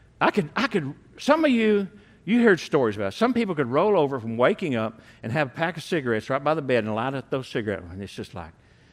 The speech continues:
are y'all with me? If I'd had Kathy let me put a refrigerator by her bed,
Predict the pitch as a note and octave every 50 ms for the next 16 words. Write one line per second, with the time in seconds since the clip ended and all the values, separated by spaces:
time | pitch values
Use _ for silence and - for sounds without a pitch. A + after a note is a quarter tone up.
0 | _ _ _ - G#2 G#2+ A2+ B2+ C#3 C#3 D#3 E3 D#3 - - - - - - -
1 | F#3+ G3+ A3 G3 G3+ G3 F#3 F3+ - F3+ F3+ F3+ E3+ D#3+ D#3 E3 D#3 C#3+ C#3 B2+
2 | - D3+ C3 A#2+ A2+ G2+ - - E3+ E3+ D3+ D#3+ D#3 D3 C#3 C#3 C#3+ C#3 C3+ C3
3 | A#2+ A2 B2 C3+ D3 D#3+ E3 D3+